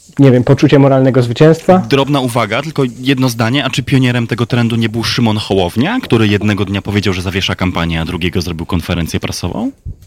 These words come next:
Speaker 1: Dobre pytanie.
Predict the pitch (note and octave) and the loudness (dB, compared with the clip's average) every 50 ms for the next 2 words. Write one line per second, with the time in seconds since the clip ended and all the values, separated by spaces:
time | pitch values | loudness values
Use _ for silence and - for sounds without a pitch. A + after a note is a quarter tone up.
0 | _ _ _ _ _ _ _ _ _ _ _ _ _ _ _ _ _ _ _ _ | _ _ _ _ _ _ _ _ _ _ _ _ _ _ _ _ _ _ _ _
1 | _ _ _ _ _ _ _ _ _ - C3 A#2 A2 - _ - C3+ B2+ A#2+ C3+ | _ _ _ _ _ _ _ _ _ 0 0 0 0 -4 _ 2 4 4 6 6
2 | E3 G3 G3 - A#3+ F#3+ - D3+ C#3+ D#3 D#3+ F3+ G3 G#3+ G#3+ | 6 4 4 4 2 2 4 4 4 6 4 4 4 4 2